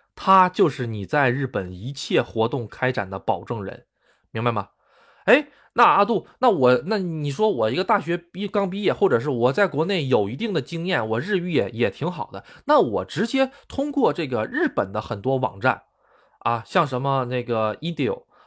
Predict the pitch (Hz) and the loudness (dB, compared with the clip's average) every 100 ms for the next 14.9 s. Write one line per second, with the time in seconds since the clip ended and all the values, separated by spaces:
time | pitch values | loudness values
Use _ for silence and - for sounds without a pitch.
0 | _ - 117 113 147 113 127 202 131 113 | _ -2 0 2 0 0 -2 -2 -2 0
1 | 139 127 113 104 113 151 196 131 165 151 | -2 0 -2 -4 -2 2 2 0 -4 -2
2 | 180 156 139 156 135 120 135 123 120 131 | -2 -2 0 0 -2 -4 -4 -4 -4 -4
3 | 127 - 156 117 107 151 - _ _ - | -4 -6 -6 -6 -4 -4 -4 _ _ -6
4 | 117 - 127 135 117 123 127 117 117 113 | -4 -2 -4 -4 -2 -2 -2 -2 -4 0
5 | 139 131 _ _ 117 120 120 - 175 127 | 0 -2 _ _ -6 -2 -2 2 4 2
6 | 120 104 120 135 - 131 202 139 113 117 | -4 -6 -4 -4 -4 -6 -4 -6 -6 -4
7 | 101 104 113 104 107 - 285 277 202 - | -2 0 -2 -2 -6 -4 -2 2 0 -2
8 | _ 330 381 - 131 127 139 151 143 101 | _ -2 0 0 -2 -4 0 0 0 0
9 | 143 123 - 202 302 285 220 - 196 190 | 0 -2 -2 -2 0 0 -2 2 2 2
10 | - _ _ 180 156 139 131 117 - _ | -2 _ _ -4 0 4 6 4 0 _
11 | _ - 127 123 120 - - 120 151 175 | _ -10 0 2 2 -2 -4 4 4 6
12 | 196 113 107 - 165 131 156 101 - 147 | 6 6 4 0 0 0 -2 -4 -4 -4
13 | 143 139 135 - - 143 131 98 _ _ | -2 -4 -6 -4 -4 0 -2 -2 _ _
14 | _ _ _ _ - 208 294 - - | _ _ _ _ -2 2 2 0 -8